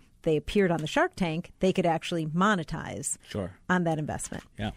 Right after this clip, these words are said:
Speaker 1: And I remember Barbara was furious, rightfully so.
Speaker 2: Mm-hmm.
Speaker 1: But to me, it was such a great example of it, it isn't about just having the money.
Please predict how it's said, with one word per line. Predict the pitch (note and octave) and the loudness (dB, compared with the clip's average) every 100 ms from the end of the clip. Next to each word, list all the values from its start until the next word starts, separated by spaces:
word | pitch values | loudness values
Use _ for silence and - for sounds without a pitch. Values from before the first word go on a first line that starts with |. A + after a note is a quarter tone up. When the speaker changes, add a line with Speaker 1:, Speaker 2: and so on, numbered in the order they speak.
| - - - - G3 | -12 -20 -20 -4 0
Speaker 1:
And | G3+ | 4
I | |
remember | F#3+ G3+ G3+ G3 | 4 4 2 0
Barbara | F#3+ F3 E3+ E3 | 2 2 2 0
was | C#3+ | -4
furious, | - D3+ C#3+ C#3+ F#3+ - | -6 -4 -2 0 0 0
rightfully | D#3+ D3 - C#3 C3+ - | 0 0 -4 -6 -6 -6
so. | - - G2+ E3+ A3+ E3 | -4 -4 -4 -4 -4 -2
Speaker 2:
Mm-hmm. | A2+ A2 G#2 - - _ | 0 0 -2 -8 -20 _
Speaker 1:
But | G2 - | 0 0
to | G3 | 2
me, | G#3+ B3+ | 4 4
it | A#3+ | 2
was | F#3+ | 0
such | - G3+ | 0 -2
a | G3 | -2
great | G3 F3+ | 0 0
example | E3+ D#3 F#3+ G#3+ G3 F3 | 0 0 2 2 0 -2
of | D#3+ D3+ D3+ - - - - - | 0 -2 -4 -8 -18 -20 -8 -2
it, | G#3 - | -2 2
it | G#3 | 2
isn't | A#3+ B3 A#3+ G#3 - _ _ _ _ F#3+ | 2 2 0 0 -8 _ _ _ _ -2
about | E3 G#3 A3 - | 2 2 2 -2
just | F#3 - | -6 -2
having | G3 F#3+ F#3+ F3 | 0 2 2 2
the | E3 | 2
money. | E3+ G3+ C4 B2 D2+ | 2 2 2 0 -8